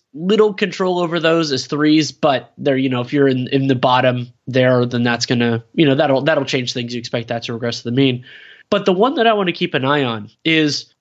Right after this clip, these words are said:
not a field goal percentage question, but actually an attempt frequency question. That's how often opponents are getting to the rim. So last year, that was thirty-two percent of Raptors opponent possessions. This year, that's up to thirty-six point five.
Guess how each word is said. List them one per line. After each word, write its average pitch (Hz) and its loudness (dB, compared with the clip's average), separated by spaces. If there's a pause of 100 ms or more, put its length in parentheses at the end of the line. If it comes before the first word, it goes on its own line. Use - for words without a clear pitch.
not 190 2
a - -2
field 220 0
goal 160 0
percentage 127 -8
question, 123 -6
but 143 2
actually 147 -2
an 135 -4
attempt 190 -4
frequency 117 -10
question. 113 -10
That's 147 -2
how 208 2
often 214 0
opponents 175 -4
are 147 -2
getting 143 -2
to 131 -8
the 117 -12
rim. 120 -6 (140)
So - -8
last 180 0
year, 185 -4
that 139 -2
was 135 -6
thirty-two 190 -4
percent 170 -2
of 127 -4
Raptors 147 0
opponent 156 -2
possessions. 160 -2
This 147 -8
year, 151 0
that's 139 -2
up 151 -2
to 147 0
thirty-six 147 -2
point 165 -4
five. 156 0